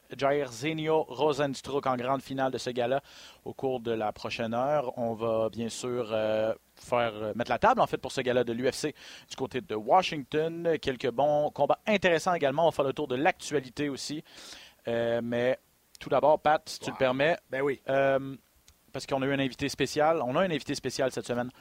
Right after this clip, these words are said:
Speaker 1: au podcast, tel que promis la semaine dernière.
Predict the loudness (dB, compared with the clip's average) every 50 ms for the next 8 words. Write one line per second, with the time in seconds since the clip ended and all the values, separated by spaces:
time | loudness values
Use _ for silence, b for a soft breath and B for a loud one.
0 | B B B B B -8 -2 -2 -2 -2 0 0 0 0 0 -4 -12 b b b
1 | b b b b b b b b b _ _ -4 -4 -2 -2 -4 -6 -2 -2 -2
2 | -2 0 0 0 -2 0 -4 -4 -2 0 -2 -2 -2 -2 -2 -2 -2 -2 -4 -6